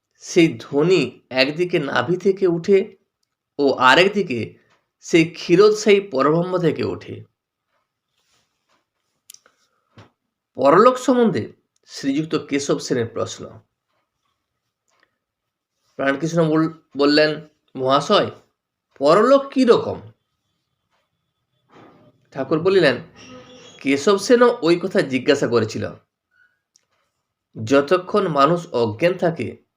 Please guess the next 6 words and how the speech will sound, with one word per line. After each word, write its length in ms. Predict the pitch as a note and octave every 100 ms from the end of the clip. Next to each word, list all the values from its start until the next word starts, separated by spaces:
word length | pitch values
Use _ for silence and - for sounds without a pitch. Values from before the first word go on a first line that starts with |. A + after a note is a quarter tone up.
| _ _ _ _ _ -
অর্থাৎ 420 | D#3 G3+ F#3 E3
যতক্ষণ 460 | C#3 F3 F3 G3 -
ঈশ্বর 400 | - C#3 - F#3+
লাভ 600 | F#3 F3 D#3 E3 - -
হয় 160 | C3+ C3+
নাই, 240 | E3 A#2+